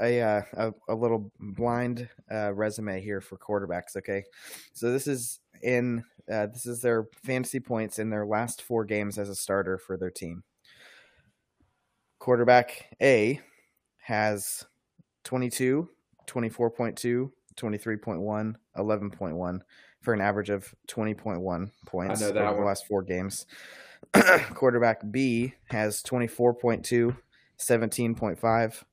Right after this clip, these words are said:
Speaker 1: twenty-three point six, and eighteen point nine for an average of twenty-one point one points per game.
Speaker 2: I know A.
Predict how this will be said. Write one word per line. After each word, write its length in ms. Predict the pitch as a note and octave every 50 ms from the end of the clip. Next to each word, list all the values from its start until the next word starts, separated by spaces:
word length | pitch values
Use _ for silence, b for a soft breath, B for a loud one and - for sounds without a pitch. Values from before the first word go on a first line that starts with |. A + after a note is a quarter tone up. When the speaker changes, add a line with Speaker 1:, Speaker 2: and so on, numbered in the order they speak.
| _ _
Speaker 1:
twenty-three 440 | - - A#2+ A#2 A2+ - A#2+ A2+ A2+
point 380 | - - A2 G#2+ G2+ - - -
six, 560 | - - A#2 A#2+ A#2+ - - - - - - _ _ _ _ _
and 160 | G2+ G#2 -
eighteen 400 | - A2 G2 - - A2+ G#2+ G#2
point 220 | - - G2 D#2 E2
nine 340 | G2+ G#2 G2 F2+ F2 F2 F2+
for 160 | - G#2+ G2+
an 100 | F2+ F2+
average 300 | F#2+ G2 F#2+ F#2+ F#2 G#2
of 160 | G2 F2+ -
twenty-one 580 | - - A2+ G#2+ G#2 G#2 G#2 G2+ G2 F#2+ F#2+ - b b b b b b b b b _ _ _
point 240 | - - G#2+ G2 A#1+ C#2
one 280 | F#2+ G2+ F#2 E2 E2+
points 480 | - - - - - - - - - - _ _ - - - - - - - - - _ _ _ _ _ _ _ _ - - _ - -
per 120 | G2+ F2
game. 280 | - - - - - - _ _ _ _ _
Speaker 2:
I 100 | B2+ A#2+
know 240 | A#2+ B2+ C#3 C3+ A2+
A. 360 | A2 A2+ G#2 F#2 E2 E2 -